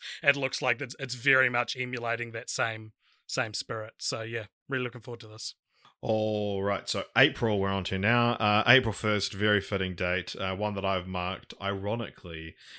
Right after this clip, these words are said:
Speaker 2: as
Speaker 1: <laughs>
Speaker 2: one of my most anticipated. Uh, we've got the, finally got the release of Morbius, which we should have already seen, but it got delayed at the last moment, allegedly for some reshoots, which we won't get into the details of. But yeah, I just, I, I,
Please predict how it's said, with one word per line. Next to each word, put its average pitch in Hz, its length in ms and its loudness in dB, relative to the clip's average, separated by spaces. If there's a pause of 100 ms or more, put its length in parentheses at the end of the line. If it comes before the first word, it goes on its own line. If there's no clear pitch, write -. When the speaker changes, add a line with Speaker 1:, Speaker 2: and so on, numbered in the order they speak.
(160)
Speaker 2:
as 87 300 0
Speaker 1:
<laughs> - 0 -
Speaker 2:
one 90 140 -2
of 90 40 -4
my 87 80 -4
most 87 280 -4
anticipated. 87 580 -4 (260)
Uh, 101 220 0
we've 98 100 0
got 107 140 0
the, 107 80 -6
finally 156 400 6
got 135 120 4
the 113 100 4
release 110 280 4
of 104 80 4
Morbius, 107 640 6
which 98 240 -4
we 110 140 0
should - 280 6
have 180 120 0
already 107 420 4
seen, 92 520 0 (260)
but 101 80 0
it 95 80 2
got 95 160 -4
delayed 107 320 2
at 95 60 -4
the 95 60 -4
last 92 280 -2
moment, 104 300 4
allegedly 110 560 4
for 92 120 -6
some 90 200 -4
reshoots, 113 500 0
which - 140 -12
we 85 60 -10
won't 82 280 -10
get 85 120 -10
into 85 180 -10
the 87 100 -10
details 95 580 0
of. 107 460 2 (640)
But 151 400 2 (600)
yeah, 127 320 6
I 107 160 4
just, 101 460 -2
I, 120 300 -6
I, 127 120 0